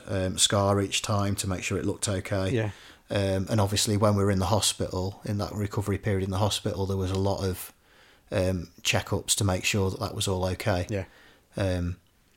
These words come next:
Speaker 1: and, and just make, making sure that it was healing up nicely, really.
Speaker 2: So did your wife have any
Speaker 1: Um,
Speaker 2: sort of, uh, like, f-, you mentioned, like, the physio pop round, did she have any, anything, or, or was she just given a load of exercises to do, sort of, sort of to strengthen everything?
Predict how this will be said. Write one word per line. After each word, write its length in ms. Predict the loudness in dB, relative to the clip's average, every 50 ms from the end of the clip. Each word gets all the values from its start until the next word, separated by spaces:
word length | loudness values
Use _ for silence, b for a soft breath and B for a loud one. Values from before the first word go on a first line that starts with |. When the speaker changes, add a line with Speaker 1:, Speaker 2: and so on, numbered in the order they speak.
| _ _ _ _ -8
Speaker 1:
and, 180 | -6 -6 -4 -2
and 120 | 0 0
just 160 | 0 0 0
make, 340 | 0 0 -2 -2 -4 -4 -2
making 280 | -2 -2 -2 -2 -2 -2
sure 160 | 0 0 0
that 80 | -2 -2
it 40 |
was 100 | 0 0 0
healing 320 | 2 2 0 0 0 0
up 120 | -2 -2 0
nicely, 420 | 0 0 0 0 0 0 -2 -2
really. 320 | -4 -4 -6 -6 -6 -4
Speaker 2:
So 160 | 0 4 4 4
did 180 | 4 4 4
your 80 | 6 8
wife 220 | 8 8 8 8
have 200 | 8 8 8 10
any 260 | 8 6 8 6 6
Speaker 1:
Um, 40 | 4
Speaker 2:
sort 220 | 2 0 0 2 2
of, 160 | 2 0 -2 -10 _ _ -14
uh, 240 | -12 -10 -8 -8 -10 -10 -10
like, 140 | -10 -8 -8 -8
f-, 180 | -8 -6 -4 0
you 380 | 4 6 6 6 6 4 6
mentioned, 300 | 6 6 4 4 2 0
like, 140 | 0 0 0
the 40 | 0
physio 300 | 0 0 2 4 4 2
pop 220 | 2 2 0 2
round, 160 | 2 2 2
did 100 | 2 0
she 80 | 4 4
have 140 | 4 6 6
any, 180 | 4 2 2 0
anything, 460 | 0 0 0 0 2 2 0 0 2
or, 260 | 2 4 4 4 4 4
or 120 | 4 4
was 100 | 2 2
she 80 | 0 0
just 200 | 0 0 0 2
given 180 | 0 2 2
a 40 | 2
load 160 | 2 2 2 2
of 80 | 0
exercises 640 | -2 -4 -6 -8 -8 -4 -2 -2 -2 -2 -4 -6 -8
to 100 | -6 -4
do, 140 | -4 -4 -4
sort 320 | -4 -6 -6 -8 -8 -8 -10
of, 180 | -12 -12 -10 -10
sort 160 | -8 -8 -8
of 60 | -8
to 100 | -8 -8
strengthen 380 | -6 -4 -4 -4 -4 -6 -6 -6
everything? 300 | -4 -4 -4 -6 -6